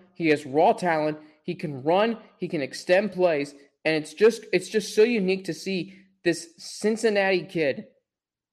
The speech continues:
who was so prolific at Wyoming, who had numerous offers coming out of high school,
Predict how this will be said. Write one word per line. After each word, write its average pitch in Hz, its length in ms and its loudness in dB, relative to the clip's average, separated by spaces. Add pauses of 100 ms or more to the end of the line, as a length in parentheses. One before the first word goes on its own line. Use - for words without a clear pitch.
(140)
who 160 460 4
was 151 200 -4
so 220 220 2
prolific 196 520 2
at 160 100 0
Wyoming, 135 480 -4 (340)
who 165 180 0
had 147 300 2
numerous 190 640 2
offers 156 360 0
coming 151 240 -2
out 135 100 -2
of 135 60 -8
high 131 120 0
school, 127 360 -6